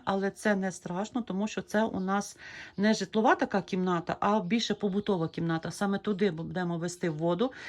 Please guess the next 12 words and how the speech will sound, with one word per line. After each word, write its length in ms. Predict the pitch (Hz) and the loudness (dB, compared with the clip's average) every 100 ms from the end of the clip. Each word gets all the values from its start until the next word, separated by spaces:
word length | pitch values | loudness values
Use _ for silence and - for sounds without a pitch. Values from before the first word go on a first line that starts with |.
| - | -14
саме 300 | - 208 202 | -4 0 0
там 240 | 196 202 180 | 2 0 0
стоятиме 580 | - 196 185 185 180 | -4 -2 -2 -2 -4
велика 400 | 170 196 185 175 | -2 -2 -2 -4
побутова 520 | 165 165 165 175 165 165 | -6 -6 -6 -4 -4 -2
техніка, 480 | 214 226 202 175 | 2 2 0 -6
пральна 320 | 170 220 220 202 | -4 0 0 0
машина, 360 | 190 - 175 | -2 -4 -4
посудомийка, 720 | 175 170 180 175 214 214 - | -6 -8 -8 -4 -2 -2 -2
руком-, 300 | 175 175 208 | -6 -2 -2
е, 180 | 208 190 | 0 -2
умивальник, 640 | - 190 202 220 220 196 | -2 0 4 4 4 2